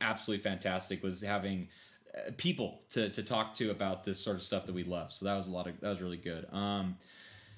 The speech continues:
yeah, uh, we could go through and talk about a lot of stuff that's happening in chat. We, uh,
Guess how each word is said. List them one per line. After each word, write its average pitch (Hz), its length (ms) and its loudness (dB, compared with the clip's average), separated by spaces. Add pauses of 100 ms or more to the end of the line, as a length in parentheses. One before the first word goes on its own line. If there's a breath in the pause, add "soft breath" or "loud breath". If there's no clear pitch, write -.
(200 loud breath)
yeah, 139 240 8
uh, 131 520 4
we 147 140 4
could 156 140 -2
go 170 160 10
through 180 260 6
and 156 100 4
talk 170 240 4
about 143 360 6 (180)
a 123 60 4
lot 127 240 6
of 135 60 0
stuff 139 200 2
that's 117 100 -6
happening 123 300 2
in 104 80 2
chat. 120 420 4
We, 98 140 -4
uh, 98 280 2